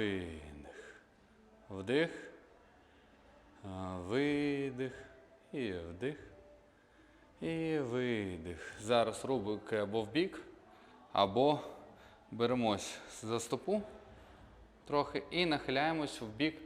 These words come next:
нашої верхньої ноги, для того, щоб більше напружити праву. Ось так. Вдих. Е, видих. Вдих. Е, видих.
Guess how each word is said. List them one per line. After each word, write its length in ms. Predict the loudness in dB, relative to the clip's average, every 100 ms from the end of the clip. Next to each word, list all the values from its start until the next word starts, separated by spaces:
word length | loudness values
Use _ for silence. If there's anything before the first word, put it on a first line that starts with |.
| -16 -18 -2
нашої 460 | 0 0 0 0 2
верхньої 440 | 2 0 -2 -4
ноги, 340 | -2 2 2
для 160 | 4 4
того, 260 | 4 2 2
щоб 220 | 0 0 -4 -16 -18 -18 -16 -4
більше 360 | 0 0 0 0
напружити 520 | 2 0 0 -2 -6
праву. 460 | 4 6 6 2 -6 -14 -20 -20 -20 -20 -20 -20 -20 -20 -6 -4
Ось 160 | -2
так. 200 | -2 -4 -6 -10
Вдих. 360 | -8 4 6 6 0 -12 -18 -20 -20 -20 -20 -20 -20 -20 -20 -20 -16 -6
Е, 400 | -2 2 4 4
видих. 1400 | 4 4 4 6 4 2 -2 -8 -10 -14 -16 -16 -16 -18 -20 -20 -20 -20 -20 -20 -20 -20 -8
Вдих. 440 | -6 -2 2 2 0 -8 -14 -18 -20 -20 -20 -20 -20 -20 -20 -20 -20 -8
Е, 480 | -2 0 2 2 2 0 0
видих. 460 | 2 4 2 0